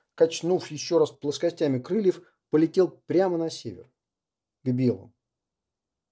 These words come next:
Стало тихо. Вставали упавшие. И вдруг один боец, нацепив штык на винтовку, с разбегу ударил капитана Кузякина в бок.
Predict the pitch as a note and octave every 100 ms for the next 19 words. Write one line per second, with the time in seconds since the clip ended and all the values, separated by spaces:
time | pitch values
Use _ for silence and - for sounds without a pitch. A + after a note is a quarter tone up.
0 | _ _ _ _ _ _ _ _ _ _
1 | _ _ _ _ _ _ - B2 B2 B2
2 | A2 _ _ _ _ _ _ _ _ _
3 | _ _ _ _ _ _ - - C#3+ D#3
4 | D#3+ B2+ B2 G#2 - G#2+ A2 - _ _
5 | _ _ _ _ _ _ - C#3 F#3+ F#3+
6 | F3 F3+ D#3 D#3 A#2+ A#2 - A#2+ B2 D#3
7 | C#3+ - - - - F3+ D3 C#3 C#3+ G#3
8 | G#3 D#3+ - D3 D#3+ C3+ F3+ E3 D3+ D3+
9 | E3 C#3+ B2 C3+ D3 D3 B2+ C3+ C3+ D#3+
10 | D3 C#3+ A2+ G2 A#2 A#2+ -